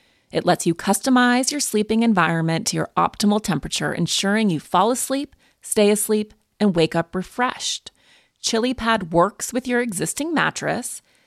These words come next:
It's a water-based mattress topper that continuously controls your bed temperature from fifty-five to a hundred and fifteen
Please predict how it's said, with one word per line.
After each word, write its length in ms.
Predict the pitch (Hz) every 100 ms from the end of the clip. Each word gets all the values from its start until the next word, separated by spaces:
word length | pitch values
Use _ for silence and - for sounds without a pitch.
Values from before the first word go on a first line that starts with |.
| _
It's 200 | - 165
a 40 | 185
water-based 960 | 175 185 226 208 190 180 180 - - -
mattress 640 | 170 170 196 - 196 - -
topper 520 | - 180 - - - _ _ _ -
that 140 | 165
continuously 760 | 190 180 - 220 240 - 247
controls 500 | 233 247 - 196 185
your 100 | 190
bed 280 | 160 180 190
temperature 580 | 170 135 - - - - _ _ _
from 200 | 170 151
fifty-five 800 | 202 196 240 - 226 214 220 - -
to 140 | -
a 40 |
hundred 520 | - - 180 202 202 -
and 120 | 156
fifteen 680 | - 170 - 190 170 165